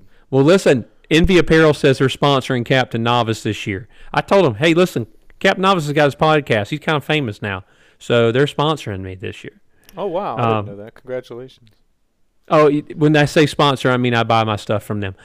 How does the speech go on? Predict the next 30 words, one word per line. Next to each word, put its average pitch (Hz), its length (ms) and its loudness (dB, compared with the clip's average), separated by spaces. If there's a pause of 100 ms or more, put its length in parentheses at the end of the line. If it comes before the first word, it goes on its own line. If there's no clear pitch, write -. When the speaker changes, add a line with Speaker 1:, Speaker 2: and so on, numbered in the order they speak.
(220)
Speaker 1:
So 175 400 4
Speaker 2:
<laughs> - 680 -8
Speaker 1:
<laughs> - 40 -20 (540)
that's - 400 -2
all 135 160 4
that 107 180 -4
means. 92 260 -14
That, 131 180 0
uh, 123 220 2
I, 127 220 0
I, 117 480 -2
I, 135 180 -6 (320)
nobody's 165 300 4
gonna 143 120 4
sponsor 123 560 -2
a - 120 -8
forty-six-year-old 120 1200 -2 (1300)
barely 127 460 2
able 120 260 0
to 113 60 -4
control 117 420 -2
a 110 40 0
motorcycle 107 600 -4
rider. 90 360 -10 (400)
Um, 123 640 -2 (800)
so 180 320 0 (1400)
thinking 254 300 2
about 139 300 0
that, 104 240 -8
though, 110 260 -4